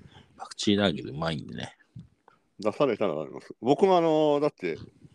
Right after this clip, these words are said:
Speaker 2: リアルにベトナムの友人たちに、あの、料理を振る舞ってもらいましたからね。
Speaker 1: うん。いや、だから、まあ、行くなら今ベトナムな、タイよりベトナムなんですよね。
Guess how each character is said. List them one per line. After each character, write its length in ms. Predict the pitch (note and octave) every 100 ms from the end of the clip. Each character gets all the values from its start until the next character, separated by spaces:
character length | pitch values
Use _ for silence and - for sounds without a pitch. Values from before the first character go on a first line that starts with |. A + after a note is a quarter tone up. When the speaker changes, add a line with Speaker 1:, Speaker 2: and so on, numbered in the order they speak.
| -
Speaker 2:
リ 140 | B2+
ア 80 | F3
ル 120 | A2+
に 260 | E2+ D#2+ D2 C#2 - - - _ _ _ _ A2 -
ベ 140 | - A#2
ト 100 | B2+
ナ 100 | A#2+
ム 120 | A#2
の 100 | G#2+
友 140 | A#2
人 180 | A2+ G#2+
た 100 | G#2
ち 120 | F#2
に、 100 | D2
あ 80 | C#2
の、 360 | C#2+ D2+ D2+ - -
料 180 | B2+ G2+
理 140 | E2
を 80 | D2
振 100 | A#2
る 80 | A2
舞 140 | G#2+
っ 20 |
て 60 | -
も 100 | D2
ら 60 |
い 40 | C#2+
ま 60 |
し 60 | -
た 60 | D2+
か 120 | D#2
ら 20 |
ね。 80 | G2
Speaker 1:
う 200 | F3+ -
ん。 220 | F2 E2
い 80 | D2 A2+ - - _ _ _ _ _ - - - - - - - - _ _
や、 100 | D#2+
だ 120 | E2
か 140 | - D2
ら、 520 | C2 - - - - - _ - _
ま 180 | - C#3+
あ、 60 |
行 120 | - -
く 200 | - F3+
な 180 | D#3+ G2+
ら 80 |
今 160 | D#2+ D#2
ベ 200 | D2 -
ト 140 | -
ナ 140 | A2 A#2+
ム 80 | B2+
な、 140 | F#2
タ 180 | - F#3
イ 120 | E3
よ 100 | A2+
り 80 | D2
ベ 160 | - -
ト 120 | F2
ナ 80 | F2
ム 100 | F#2+
な 60 |
ん 60 | E2+
で 40 |
す 100 | -
よ 60 | -
ね。 160 | -